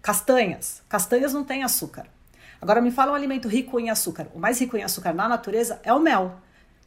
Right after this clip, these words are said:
que não tem o quê? Não tem gordura. Então, e, e, e o nosso corpo, né, o corpo do homem evoluiu fazendo o que eles chamam de monoalimento, comendo monoalimentos. Não era culinária, né? Não tinha, né,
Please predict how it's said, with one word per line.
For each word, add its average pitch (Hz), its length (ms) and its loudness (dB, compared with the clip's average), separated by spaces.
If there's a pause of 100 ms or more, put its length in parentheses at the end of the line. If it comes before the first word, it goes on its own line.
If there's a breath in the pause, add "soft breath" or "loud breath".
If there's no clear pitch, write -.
(280)
que 247 140 4
não 220 180 6
tem 240 220 4
o 254 60 -6
quê? - 320 -4 (240)
Não 262 140 0
tem 196 120 0
gordura. 208 540 -4 (1300 loud breath)
Então, 285 500 6
e, 202 80 -2
e, 196 420 -6
e 185 260 -4 (180)
o 180 100 -4
nosso 226 420 2
corpo, 233 460 0
né, 202 160 2
o 185 100 2
corpo 240 340 -4
do 175 120 -6
homem 220 340 0
evoluiu 190 800 -2
fazendo 208 400 0
o 240 60 -6
que - 100 -6
eles 220 140 -4
chamam 240 240 -2
de 240 160 -2
monoalimento, 277 1000 2
comendo 233 380 -2
monoalimentos. 220 680 -4
Não 214 120 0
era 302 120 4
culinária, 196 720 -4 (400 loud breath)
né? 190 240 6
Não 233 160 0
tinha, 226 640 0 (260 loud breath)
né, 196 300 6